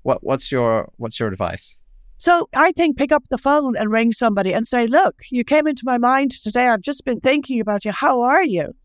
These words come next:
Speaker 2: Haven't heard from you for a very long time. And since covid, I've decided to reach out to people that I haven't heard from." Somebody did that recently. They were reading my book, and I hadn't heard from him for a long time.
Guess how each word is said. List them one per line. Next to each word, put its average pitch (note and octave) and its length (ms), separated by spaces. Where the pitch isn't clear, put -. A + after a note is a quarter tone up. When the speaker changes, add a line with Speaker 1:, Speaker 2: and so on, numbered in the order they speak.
Speaker 2:
Haven't C#4 280
heard B3+ 240
from A3 180
you G#3+ 140
for G#3+ 180
a G#3 60
very A#3 320
long A#3+ 320
time. C#4 500
And A3+ 180
since C#4+ 300
covid, A#3+ 500
I've A3 240
decided A#3+ 520
to B3 120
reach B3+ 260
out D4 240
to D4 100
people A3+ 440
that A3 100
I A3 60
haven't A3+ 300
heard E4 240
from." F3 260
Somebody D4+ 500
did C4 220
that B3 180
recently. A#3 440
They G#3+ 120
were G#3+ 160
reading B3 320
my G3+ 160
book, A3 380
and A3 120
I A#3+ 140
hadn't A3 340
heard A3 280
from G3+ 220
him G#3 180
for G3 320
a G3 100
long A3+ 640
time. F#3 480